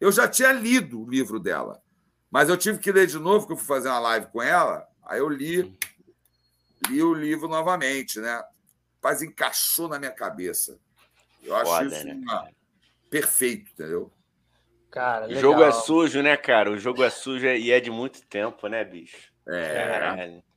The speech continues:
Speaker 3: É.
Speaker 1: É.
Speaker 3: Mas interessante também, né? É bom até divulgar, né, essas pessoas, até da
Speaker 2: Sim.
Speaker 3: internet mesmo, André, que tão falando sobre a causa da
Speaker 1: Pô, a
Speaker 3: legalização
Speaker 1: gente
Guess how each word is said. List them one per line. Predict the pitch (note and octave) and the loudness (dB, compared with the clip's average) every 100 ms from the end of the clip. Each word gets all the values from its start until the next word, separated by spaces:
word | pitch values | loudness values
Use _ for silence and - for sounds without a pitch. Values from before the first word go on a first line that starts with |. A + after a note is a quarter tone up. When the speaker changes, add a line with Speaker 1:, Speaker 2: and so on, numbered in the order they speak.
| _ - | _ -14
Speaker 3:
É. | A#2+ A#2 A2 | -8 -6 -6
Speaker 1:
É. | - - - | -8 -8 0
Speaker 3:
Mas | G#3+ A3+ | 2 2
interessante | B3+ C4+ B3 - A#3 C4 - | 2 2 2 -2 -2 -2 -4
também, | G#3+ F3 G3 G#3+ | -4 0 -2 0
né? | A#3 | -2
É | C4 | -2
bom | D4 | -2
até | E4 E4 E4+ | -2 -2 -8
divulgar, | - E4 A#3+ A#3 A#3 | -8 -6 4 4 4
né, | A3 G#3+ | 0 -2
essas | F#3+ F#3 - | -2 -6 -8
pessoas, | F#3+ - - F#3 G#3 F3+ C#3+ - _ _ _ | -8 -6 -4 -2 0 -2 -4 -8 _ _ _
até | - B3 | -6 -2
da | C#4+ | -2
Speaker 2:
Sim. | |
Speaker 3:
internet | C#4 C#4+ A3+ A3 A#3 | 0 0 0 0 -2
mesmo, | F#3+ A3+ G#3+ E3+ | -2 -2 0 0
André, | D3 D3 | 0 -2
que | D3+ | -6
tão | - F3 G#3 | -2 -2 -2
falando | G#3+ - A3 G3 A#3 A#3 | -2 2 2 2 -2 -4
sobre | - E3 D3 | -6 -6 -2
a | C#3+ | -2
causa | - C#3+ C3+ | 2 0 2
da | C#3 | -2
Speaker 1:
Pô, | |
a | |
Speaker 3:
legalização | C#3 - E3 F3 | 4 8 8 8
Speaker 1:
gente | G#3 | 6